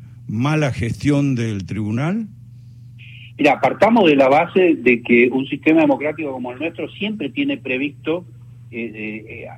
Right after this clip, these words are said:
Speaker 2: salidas, eh, como para resolver cada una de las cuestiones, las cuestiones que se plantean. No sé si soy claro, siempre hay formas.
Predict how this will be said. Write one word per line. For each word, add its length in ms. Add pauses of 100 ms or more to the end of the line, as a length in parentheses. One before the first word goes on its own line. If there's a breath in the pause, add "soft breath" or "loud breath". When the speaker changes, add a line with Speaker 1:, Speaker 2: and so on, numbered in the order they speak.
(200)
Speaker 2:
salidas, 540 (300)
eh, 440
como 280
para 200
resolver 520
cada 200
una 140
de 60
las 80
cuestiones, 400
las 140
cuestiones 360
que 80
se 40
plantean. 540
No 120
sé 140
si 120
soy 160
claro, 300 (220 loud breath)
siempre 400
hay 100
formas. 480